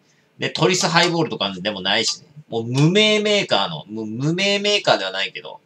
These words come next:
ね。そういう三類、三、す-、ね、そういうやつですよ。うん。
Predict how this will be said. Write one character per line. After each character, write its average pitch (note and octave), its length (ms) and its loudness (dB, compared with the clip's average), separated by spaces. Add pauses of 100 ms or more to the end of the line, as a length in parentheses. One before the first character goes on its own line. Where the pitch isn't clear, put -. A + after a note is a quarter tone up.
(580)
ね。 C3 280 -4 (340)
そ D#3 320 0
う D3+ 40 2
い C#3+ 100 -2
う C#3 60 -4
三 F3+ 440 0
類、 E3+ 380 0
三、 F3+ 420 0 (1500)
す-、 - 480 -8 (1080)
ね、 C3 280 -8
そ D#3+ 280 -2
う - 20 0
い D#3 100 0
う D3 40 2
や C#3+ 100 0
つ - 80 -16
で - 80 -12
す - 120 -16
よ。 - 60 -20 (400)
う D3 40 -14
ん。 D3 60 -18